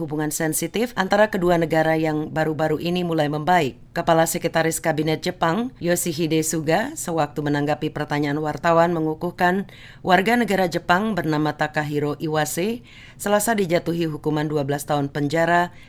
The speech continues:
dan kerja paksa oleh pengadilan banding Hangzhou di Zhejiang.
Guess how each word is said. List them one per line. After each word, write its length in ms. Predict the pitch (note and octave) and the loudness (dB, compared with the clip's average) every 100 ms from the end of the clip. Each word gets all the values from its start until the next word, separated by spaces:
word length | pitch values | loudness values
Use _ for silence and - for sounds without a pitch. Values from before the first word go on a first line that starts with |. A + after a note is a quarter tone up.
| - | -8
dan 240 | D#3+ D#3 D#3+ | 0 0 0
kerja 320 | E3+ F3 F#3 | -4 -2 -2
paksa 320 | F3+ - D#3+ | -2 -2 -2
oleh 160 | D3+ D3 | -2 -4
pengadilan 480 | D3+ D3+ C#3 C#3+ C#3+ | -4 -6 -2 -2 0
banding 480 | D3 D#3+ E3 F#3 - - - | 2 2 0 -2 -6 -16 -4
Hangzhou 400 | - E3+ - E3 | 0 0 0 2
di 160 | D#3 D3 | 2 0
Zhejiang. 640 | C#3+ E3+ D#3 D3+ C3+ A#2 | -2 -2 -2 0 -2 -2